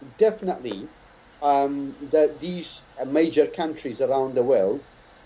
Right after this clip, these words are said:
including China, um, Russia, the United States, they all know what's going on because they have their embassy, they have their forces there, they have companies,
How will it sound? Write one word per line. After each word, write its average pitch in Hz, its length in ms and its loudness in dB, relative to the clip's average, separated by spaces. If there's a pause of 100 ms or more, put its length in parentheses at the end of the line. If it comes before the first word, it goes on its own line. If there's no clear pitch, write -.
(180)
including 127 540 -2
China, 185 800 2 (500)
um, 104 400 -8
Russia, 180 720 4 (120)
the 104 80 -8
United 135 520 -6
States, 160 460 2 (300)
they 196 120 2
all 269 200 6
know 254 180 4
what's 135 240 2
going 101 280 0
on 82 200 -8
because 175 440 2 (500)
they 190 200 4
have 175 360 0 (480)
their 120 200 0
embassy, 202 600 0
they 135 160 0
have 120 380 2 (360)
their 120 340 6
forces 220 580 4
there, 190 280 0
they 143 220 -2
have 117 260 2 (160)
companies, 202 680 0